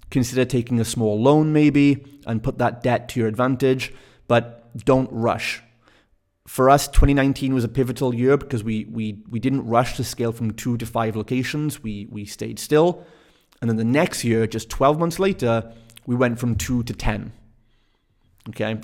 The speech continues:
in a healthy, in a healthy way. Also at phase three, like I said, make sure all your locations have at least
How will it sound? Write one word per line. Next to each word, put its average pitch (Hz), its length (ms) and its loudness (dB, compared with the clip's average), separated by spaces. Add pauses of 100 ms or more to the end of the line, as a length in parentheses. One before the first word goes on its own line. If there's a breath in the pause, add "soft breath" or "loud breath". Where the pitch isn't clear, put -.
in 123 80 2
a 117 60 2
healthy, 120 460 -2 (120)
in 120 80 -4
a 110 60 -2
healthy 117 340 -2
way. 107 300 -6 (1500 loud breath)
Also 214 380 6
at 175 100 -2
phase 139 260 6
three, 120 460 0 (800)
like 139 180 4
I 135 80 8
said, 117 240 2
make 151 160 2
sure 160 240 4
all 139 260 6
your 147 120 6
locations 123 580 0
have 120 160 -2
at 107 100 -6
least 131 680 -2